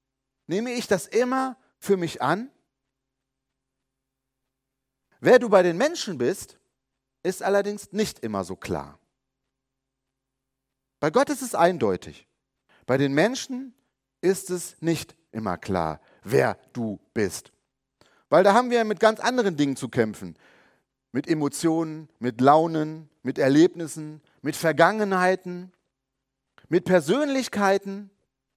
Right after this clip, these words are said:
die so unterschiedlich sind und die alle einen immensen Einfluss auf deine und auch auf die Entscheidung der anderen haben, wer du bist. Wenn du immer nur einem schlecht gelaunten Menschen begegnest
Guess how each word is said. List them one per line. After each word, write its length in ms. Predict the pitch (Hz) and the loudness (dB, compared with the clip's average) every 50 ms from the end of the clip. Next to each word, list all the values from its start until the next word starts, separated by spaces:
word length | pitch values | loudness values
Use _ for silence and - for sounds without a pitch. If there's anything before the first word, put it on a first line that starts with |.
| _ _ _ _ _ _ _ _ _ _ _ _ _ _ _ _ - | _ _ _ _ _ _ _ _ _ _ _ _ _ _ _ _ -10
die 60 | 135 | -6
so 140 | 139 214 240 | -4 -2 -2
unterschiedlich 640 | 226 247 - 196 151 - - 131 - 110 107 98 | -2 -2 -4 -6 -6 -6 -8 -10 -8 -8 -8 -8
sind 320 | - 110 120 147 165 - _ _ _ _ _ _ _ _ _ _ _ _ _ _ | -8 -10 -10 -10 -10 -16 _ _ _ _ _ _ _ _ _ _ _ _ _ _
und 160 | - 131 131 | -8 -4 -2
die 80 | 160 - | 0 4
alle 300 | 175 214 240 254 254 185 | 8 8 8 8 6 4
einen 180 | 165 160 156 151 | 2 2 0 0
immensen 420 | 147 160 180 208 214 202 196 185 | -2 0 0 -2 -2 -4 -10 -8
Einfluss 720 | - - 151 170 185 202 196 - 202 214 208 208 - - _ _ _ _ _ | -2 0 2 2 0 0 -6 -6 -2 -2 -2 -2 -4 -10 _ _ _ _ _
auf 240 | - 131 131 - - | -6 -6 -6 -6 -4
deine 600 | - 147 143 160 175 190 185 185 190 190 196 180 - _ _ _ _ _ _ _ _ _ _ _ | -4 -2 0 0 0 0 -2 -4 -6 -8 -10 -12 -16 _ _ _ _ _ _ _ _ _ _ _
und 220 | - 151 208 214 208 | -6 -4 -4 -4 -4
auch 120 | 180 151 | -4 -2
auf 140 | 170 170 - | -4 -4 -2
die 120 | - 143 | -2 -4
Entscheidung 600 | 120 127 123 - - 147 151 175 185 185 180 175 | -4 -4 -6 -4 -2 0 0 0 0 -2 -4 -4
der 160 | 143 143 - - | -2 -2 -2 0
anderen 460 | 143 156 147 123 110 98 95 87 90 | -2 -2 -4 -6 -8 -8 -8 -10 -8
haben, 380 | 92 87 90 95 104 113 123 _ _ _ _ _ _ - | -6 -4 -4 -6 -6 -10 -16 _ _ _ _ _ _ -10
wer 180 | 95 107 113 | -8 -6 -6
du 120 | 117 120 107 | -6 -8 -10
bist. 400 | 95 101 87 - - - _ _ _ _ _ _ _ _ _ _ _ _ _ _ _ _ _ _ _ _ _ _ _ _ _ _ _ _ _ _ _ _ _ _ _ _ _ _ _ _ _ _ _ _ _ _ - | -10 -12 -12 -14 -16 -20 _ _ _ _ _ _ _ _ _ _ _ _ _ _ _ _ _ _ _ _ _ _ _ _ _ _ _ _ _ _ _ _ _ _ _ _ _ _ _ _ _ _ _ _ _ _ -2
Wenn 160 | - 180 311 | 0 0 0
du 60 | 254 | 0
immer 380 | - - - 247 277 294 302 294 | -2 0 0 2 2 4 2 2
nur 200 | 269 269 262 254 | 2 2 0 0
einem 240 | 240 226 220 196 180 | 0 -2 -6 -10 -6
schlecht 360 | - - 233 254 - - - | -2 0 0 0 0 -2 -2
gelaunten 380 | 214 202 202 202 214 165 175 180 | 0 2 4 4 2 2 -2 -6
Menschen 340 | 180 185 185 - - 143 | -6 -6 -6 -8 -8 -6
begegnest 600 | 117 113 104 104 117 113 - - 160 175 170 - | -4 -4 -4 -2 -2 -2 -2 -4 -8 -8 -8 -10